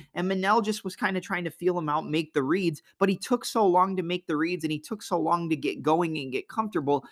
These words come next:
that that fight slipped away from him. I know a lot of people believe that he should have won that fight and won that decision against Mateus Nicolau. Um, it's a possibility. You know, I, I wouldn't have been mad if they gave the decision to Manel Kape, but I do think that, um,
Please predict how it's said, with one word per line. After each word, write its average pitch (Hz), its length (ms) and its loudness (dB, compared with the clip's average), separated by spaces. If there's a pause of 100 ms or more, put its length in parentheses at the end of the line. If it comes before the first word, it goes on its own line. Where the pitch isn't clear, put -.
(140)
that 180 200 0
that 156 260 -2
fight 175 240 0
slipped - 320 -4
away 156 240 6
from 135 180 -10
him. 98 140 -10 (240)
I 135 60 -4
know 180 140 4
a 175 40 6
lot 165 160 2
of 165 80 -8
people 165 240 -6
believe 147 320 2
that 147 120 0
he 139 140 -6
should 151 180 -8
have 139 100 -2
won 143 180 -4
that 151 200 -6
fight 156 280 -2 (300)
and 139 180 -2
won 147 180 0
that 160 160 0
decision 156 380 -4
against 151 340 -4
Mateus 160 400 -2
Nicolau. 165 480 0 (300)
Um, 127 260 2 (300)
it's 196 140 2
a - 20 -4
possibility. 185 680 4
You 175 120 -2
know, 165 100 0
I, 156 100 4
I 156 140 2
wouldn't 170 200 4
have 160 80 -2
been 151 160 0
mad 143 260 -2
if 139 120 -4
they 135 80 0
gave 135 240 -2
the 139 80 -2
decision 131 480 -4 (300)
to 175 60 -2
Manel 147 320 2
Kape, 156 300 2
but - 160 2
I 151 80 2
do 165 240 0
think 180 360 -4
that, 139 260 0
um, 120 360 -2